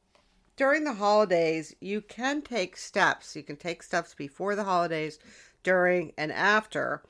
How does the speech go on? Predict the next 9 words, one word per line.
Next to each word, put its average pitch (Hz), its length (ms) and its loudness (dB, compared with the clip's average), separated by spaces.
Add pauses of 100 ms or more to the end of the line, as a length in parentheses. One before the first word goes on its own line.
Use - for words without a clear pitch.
(460)
to 175 560 0 (360)
increase 202 760 -2
your 175 120 0
emotional 165 520 -2
bandwidth. 165 760 -4
Now, 160 260 0 (880)
emotional 262 680 0
bandwidth 185 560 2
is, 175 280 -4